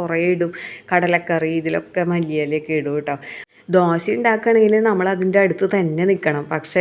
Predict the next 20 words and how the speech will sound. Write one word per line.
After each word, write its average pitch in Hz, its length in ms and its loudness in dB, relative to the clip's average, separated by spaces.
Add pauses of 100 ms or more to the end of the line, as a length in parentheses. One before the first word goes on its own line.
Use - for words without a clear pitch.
(120)
ഇഡ്ഡലി 151 380 0
മാവ് 156 200 0
അങ്ങോട്ട് 220 320 0
കോരി 220 320 4
ഒഴിച്ചിട്ട് 208 420 0
നമുക്ക് 190 240 -2 (120)
ആ 180 40 4 (100)
ഒരു 202 200 2
സമയം 190 420 -2
കൊണ്ട് 170 180 0 (120)
മറ്റെന്തെങ്കിലും 175 720 0
ചെയ്യാനൊക്കെ 165 540 0
പറ്റും 160 280 0
കേട്ടോ. 151 160 -2 (440)
അതാലോചിക്കുമ്പോൾ 247 760 -2
എനിക്ക് 226 340 0
ഇത് 220 160 0
ഉണ്ടാക്കാനായിട്ട് 185 800 0
ഇഷ്ടമൊക്കെയാണ് 170 600 -2
കേട്ടോ. 156 220 -4